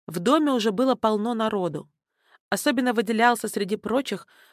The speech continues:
высокий и длинноволосый харизматичный блондин — пан Супунов.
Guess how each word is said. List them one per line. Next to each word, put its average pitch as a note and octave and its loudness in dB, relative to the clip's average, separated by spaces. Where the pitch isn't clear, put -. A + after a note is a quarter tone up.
высокий G#3+ -2
и G3+ -2
длинноволосый G3 -2
харизматичный F3+ -4
блондин — E3+ -2
пан D4 2
Супунов. C4 -6